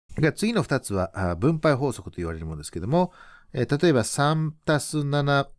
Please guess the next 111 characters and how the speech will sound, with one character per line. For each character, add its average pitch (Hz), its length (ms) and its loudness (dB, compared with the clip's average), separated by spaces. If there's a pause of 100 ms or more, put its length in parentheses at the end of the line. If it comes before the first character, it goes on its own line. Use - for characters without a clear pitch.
倍 135 380 4
の 123 180 -2
X、 - 460 -2 (100)
あ 120 100 2
れ、 110 200 2
逆、 110 200 -4
こ - 120 -6
っ - 20 -4
ち - 60 -2
の 175 80 4
方 107 60 2
が 98 40 -2
い - 60 -12
い 90 120 -8
で - 60 -10
す - 120 -8
ね。 117 80 0
三 160 440 0
エ 190 80 -2
ッ 196 80 -2
ク - 100 -12
ス - 100 -2
足 104 100 0
す - 60 -10
七 104 220 0
エ 131 40 0
ッ 123 40 -2
ク - 80 -12
ス - 60 -10
の 90 80 -2
計 110 180 0
算 101 100 0
を 95 40 0
し 80 120 -2
な 117 80 2
さ 127 120 2
い 98 80 0
と。 - 140 -14 (460)
で、 139 120 0
三、 180 400 0
X 190 260 0
を 123 40 2
三 139 240 0
倍 135 120 4
し - 40 -6
て、 143 220 -2
X 147 180 -6
を 113 40 -4
七 110 180 2
倍 117 140 2
し 113 140 0
て - 100 -2
足 107 140 0
す 165 60 0
よ 135 80 4
り 110 80 0
も 87 80 -2
で 76 80 -10
す - 120 -10
ね、 120 160 0 (340)
え 101 340 2
ー、 - 40 -10
ま 123 220 0
と 165 120 0
め 151 120 2
て 139 320 2
三 127 320 -2
足 120 160 -2
す 120 60 -6
七、 107 160 -2
つ 117 100 -6
ま 110 80 0
り 92 60 0
十 131 180 4
倍 139 160 4
し - 60 -6
て 120 60 -6
し - 100 -6
ま 110 80 0
っ 98 40 -6
た 98 100 -6
方 85 60 -2
が 78 60 -4
早 85 300 -2
い 73 120 -10 (120)
と 185 80 2
い 170 80 6
う 117 60 4
性 78 240 -4
質 - 120 -12
で - 80 -10
す - 120 -10
ね。 127 140 -4 (720)
え 156 60 0
ー、 147 40 -2
こ 170 80 2
れ 180 60 6
は、 165 60 4
ま 147 60 4
あ、 - 20 2
分 95 300 -4
配 87 160 -2
法 82 220 -8
則 - 240 -18
と - 120 -4
い - 20 2
う 120 40 2
も 90 60 -2
の 67 60 -8
で - 60 -18
す。 - 180 -14